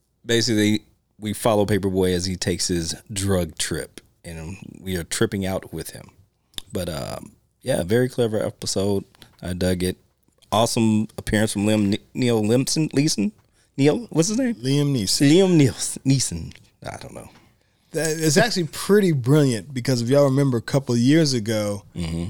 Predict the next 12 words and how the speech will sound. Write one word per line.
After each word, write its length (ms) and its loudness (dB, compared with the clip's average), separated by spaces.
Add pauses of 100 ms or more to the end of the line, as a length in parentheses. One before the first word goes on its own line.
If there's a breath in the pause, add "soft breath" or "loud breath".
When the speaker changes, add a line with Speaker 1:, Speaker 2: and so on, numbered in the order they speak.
Speaker 2:
uh, 320 -6
an 80 -4
old 200 2
article 680 -4 (240)
had 180 -10
come 240 -4
out 240 -6 (140)
about 240 -8
something 340 -2
that 300 -6 (440 soft breath)
Neeson 360 2
had, 360 -4